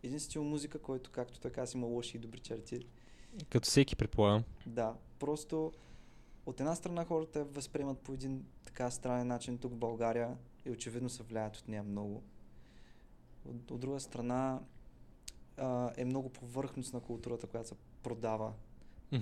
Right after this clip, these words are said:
Speaker 1: през нея, едва ли не. Всичко е много повърхностно там, много материалистично, много
Speaker 2: Да.
Speaker 1: не се говори толкова за душа, едва ли не. Докато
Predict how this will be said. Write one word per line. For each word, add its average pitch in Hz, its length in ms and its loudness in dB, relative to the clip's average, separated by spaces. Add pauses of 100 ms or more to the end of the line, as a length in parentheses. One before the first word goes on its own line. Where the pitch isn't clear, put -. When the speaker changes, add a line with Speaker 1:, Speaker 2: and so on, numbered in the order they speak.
(120)
Speaker 1:
през 113 160 2
нея, 110 160 -2
едва 110 220 0
ли 110 40 0
не. 110 60 -2
Всичко 156 280 -4
е - 20 0
много 139 160 0
повърхностно 123 560 -6
там, 113 160 -6 (220)
много 127 180 2
материалистично, 123 800 -2
много 123 460 2
Speaker 2:
Да. 117 160 8 (920)
Speaker 1:
не 139 120 0
се 180 120 0
говори 190 220 4
толкова 135 300 -2
за 120 100 -4
душа, 110 420 -2 (280)
едва 110 300 -2
ли 104 40 -2
не. - 160 -6 (140)
Докато 135 440 -2